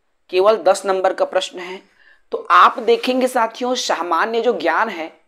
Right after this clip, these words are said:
विशाल है, जिसमें आपको इतिहास भी पढ़ना पड़ेगा, नागरिक शास्त्र भी पढ़ना पड़ेगा, संविधान भी पढ़ना पड़ेगा, छत्तीसगढ़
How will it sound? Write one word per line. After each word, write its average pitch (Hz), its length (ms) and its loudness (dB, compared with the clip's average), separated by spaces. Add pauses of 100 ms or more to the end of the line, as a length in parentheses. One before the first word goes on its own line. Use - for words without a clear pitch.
(520)
विशाल 180 480 4
है, 120 180 -12 (840)
जिसमें 214 300 -2
आपको 226 680 2
इतिहास 170 480 2
भी 202 140 -8
पढ़ना 196 340 0
पड़ेगा, 202 440 2 (680)
नागरिक 180 400 -2
शास्त्र - 440 0
भी 202 140 -4
पढ़ना 196 380 0
पड़ेगा, 196 460 0 (1160)
संविधान 190 640 -2
भी 208 80 -6
पढ़ना 190 360 -2
पड़ेगा, 190 420 2 (340)
छत्तीसगढ़ 190 680 -2